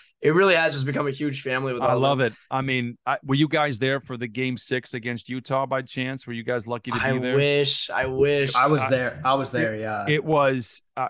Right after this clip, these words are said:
Speaker 2: listen, and I'll be very honest, we're gonna win a lot of titles over the next twenty, thirty years. We're gonna win multiple titles if it does, and it, it will
Speaker 1: Mm-hmm.
Speaker 2: probably start, in my opinion, very soon. That said,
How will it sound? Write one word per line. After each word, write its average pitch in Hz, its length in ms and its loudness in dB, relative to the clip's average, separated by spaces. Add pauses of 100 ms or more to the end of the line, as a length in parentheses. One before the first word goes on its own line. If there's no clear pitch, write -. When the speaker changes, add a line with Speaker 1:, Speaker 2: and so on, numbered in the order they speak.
(120)
Speaker 2:
listen, 143 500 0 (120)
and 123 120 -2
I'll 127 80 0
be 123 120 -2
very 110 240 0
honest, 90 360 -10
we're 135 120 2
gonna 139 140 0
win 120 260 0
a 107 80 -6
lot 104 180 -2
of 98 80 -10
titles 95 420 -6
over 98 140 -6
the 98 80 -10
next 98 300 -8
twenty, 117 280 -2
thirty 92 280 -6
years. 80 220 -14
We're 117 100 -2
gonna 113 140 0
win 104 200 -4
multiple 104 460 -4
titles 90 400 -4
if 98 120 -12
it 98 80 -14
does, 104 220 -4
and 110 140 -6
it, 101 140 -6
it 110 120 -2
will 101 100 -8
Speaker 1:
Mm-hmm. - 100 -16
Speaker 2:
probably 117 360 -2
start, 104 300 -2
in 90 80 -10
my 98 140 -6
opinion, 98 440 -8 (280)
very 131 260 2
soon. 90 320 -12 (680)
That 165 380 0
said, 110 420 2